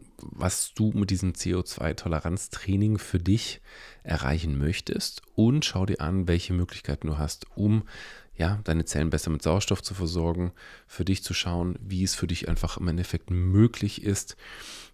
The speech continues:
auch tatsächlich bessere Regeneration zu schaffen für deinen Körper, Gefäße zu öffnen, eine bessere Durchblutung zu steigern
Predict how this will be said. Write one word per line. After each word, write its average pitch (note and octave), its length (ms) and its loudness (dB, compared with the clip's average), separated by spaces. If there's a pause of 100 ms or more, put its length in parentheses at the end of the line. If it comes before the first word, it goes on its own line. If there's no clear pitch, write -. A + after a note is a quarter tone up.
(140)
auch - 300 -6 (100)
tatsächlich - 560 -2
bessere F2 640 -2
Regeneration F#2+ 920 0
zu - 100 -8
schaffen A2+ 360 -4
für G2+ 100 -2
deinen G2 180 0
Körper, F2+ 360 -2
Gefäße - 500 -4
zu - 160 -6
öffnen, E2 380 -2
eine D#2 100 -2
bessere E2+ 320 0
Durchblutung G#2+ 520 -2
zu - 140 -6
steigern D#2+ 540 0